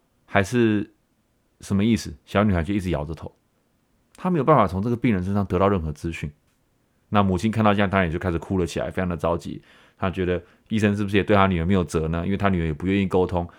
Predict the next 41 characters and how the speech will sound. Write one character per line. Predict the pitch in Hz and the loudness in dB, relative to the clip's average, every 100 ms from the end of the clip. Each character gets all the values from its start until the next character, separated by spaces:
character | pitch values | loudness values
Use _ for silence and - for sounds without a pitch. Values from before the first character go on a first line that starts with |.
| _ _ _ _ _ | _ _ _ _ _
她 | - 95 | 0 2
已 | |
经 | 98 101 107 _ _ _ _ _ _ | 2 0 -2 _ _ _ _ _ _
几 | - 95 | -4 2
个 | 110 | 6
月 | 113 | 6
没 | 110 | 6
有 | 101 | 4
跟 | 98 | 4
妈 | 107 | 2
妈 | 101 101 | 4 2
讲 | 87 80 | 0 0
话， | 101 87 - _ _ _ | 2 2 0 _ _ _
或 | - 110 | -4 -2
者 | 95 | 0
是 | 110 | 0
偶 | 95 90 | 2 2
尔 | |
讲 | 92 87 | 0 2
话， | 107 | 2
只 | 90 | 2
是 | 95 | -2
讲 | 80 | -2
一 | 104 | -2
两 | 85 | -2
句， | 78 107 | -2 -4
她 | 98 | -2
非 | 107 | 0
常 | 95 | 0
的 | 87 | 2
着 | 90 92 | 2 0
急， | 76 | -2
她 | 98 | -2
不 | 113 | 4
知 | |
道 | 101 | 6
该 | 110 | 6
怎 | 95 | 2
么 | 78 | 4
办 | 123 | 6
了。 | 95 | 4